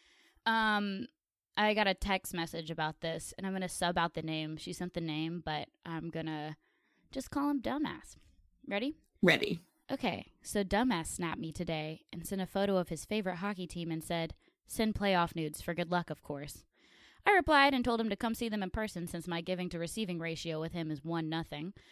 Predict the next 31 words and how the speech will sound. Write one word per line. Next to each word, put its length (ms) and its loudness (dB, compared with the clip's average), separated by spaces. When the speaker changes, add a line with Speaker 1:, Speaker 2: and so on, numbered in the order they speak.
Speaker 1:
So 160 -2
basically, 420 2
after 220 2
a 40 -2
few 180 -2
snaps 360 -2
of 80 -8
him 140 -2
saying 300 0
he 80 -6
doesn't 260 0
want 160 0
a 40 -4
relationship 680 0
and 140 -2
me 140 -2
saying, 400 -2
"Same, 460 0
I 140 4
just 260 2
wanna 180 4
fuck," 360 0
he's 160 -6
probably 280 -2
coming 300 10
Speaker 2:
<laughs> 180 0
Speaker 1:
over 100 -2
this 180 0
weekend. 420 -4
Good 140 0
idea 300 -2